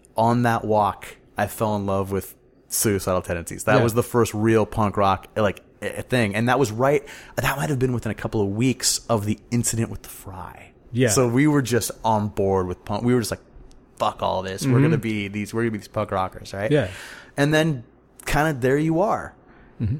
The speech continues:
Speaker 1: Like, you're, then, then you're, so I've already known you, but then you're in there with us. So tell me, so I'm telling all my stories
Speaker 2: Yeah.
Speaker 1: about how this comes together, but it, it pulls you into it.
Speaker 2: Mm-hmm.
Speaker 1: So how do you,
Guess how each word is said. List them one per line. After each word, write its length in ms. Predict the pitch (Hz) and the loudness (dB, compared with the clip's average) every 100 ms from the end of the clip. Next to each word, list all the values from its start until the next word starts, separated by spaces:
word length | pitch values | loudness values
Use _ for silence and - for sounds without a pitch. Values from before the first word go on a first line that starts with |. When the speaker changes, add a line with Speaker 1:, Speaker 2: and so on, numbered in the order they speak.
| - | 0
Speaker 1:
Like, 260 | 120 113 - | 0 0 -4
you're, 300 | 113 139 147 | 2 2 4
then, 460 | 123 143 160 160 117 | 2 0 0 -4 -2
then 220 | 131 139 | 0 0
you're, 360 | 131 139 143 - | 2 2 2 0
so 260 | 156 131 | 2 4
I've 160 | 120 127 | 4 4
already 240 | 147 143 | 2 2
known 220 | 131 127 | 0 -2
you, 100 | 127 | 0
but 160 | 117 104 | 0 0
then 160 | 104 107 | 0 2
you're 260 | 110 110 | 2 2
in 120 | 110 | 2
there 140 | 107 98 | -2 -2
with 220 | 98 - | -4 -6
us. 280 | - - - - - - - | -8 -8 -10 -14 -20 -10 0
So 120 | 170 | 0
tell 260 | - 160 | 2 0
me, 160 | 180 127 | 2 2
so 140 | - | 2
I'm 160 | 135 180 | 2 2
telling 340 | - 180 175 | 2 2 4
all 160 | 147 139 | 4 4
my 280 | 131 131 135 | 4 4 4
stories 540 | 131 - 135 123 120 | 2 0 4 4 4
Speaker 2:
Yeah. 80 | 135 | 4
Speaker 1:
about 140 | 180 - | 2 2
how 220 | 127 131 | 2 2
this 160 | 127 - | 2 -2
comes 220 | 123 113 | -2 -4
together, 380 | 110 151 180 117 | 0 2 4 4
but 220 | - 123 | 2 -2
it, 280 | 120 131 117 | -2 0 2
it 300 | 135 - - | 0 0 -4
pulls 280 | 160 165 123 | 0 2 2
you 220 | 151 131 | 2 2
into 360 | 127 123 101 | 0 -2 -4
it. 180 | - - - - | -6 -8 -10 0
Speaker 2:
Mm-hmm. 200 | 135 175 - | 4 4 4
Speaker 1:
So 480 | 151 120 113 - - - - - - - | 4 6 4 2 -10 -20 -20 -20 -20 -14
how 280 | - 147 175 | 0 2 4
do 60 | |
you, 260 | 180 151 127 | 2 0 -6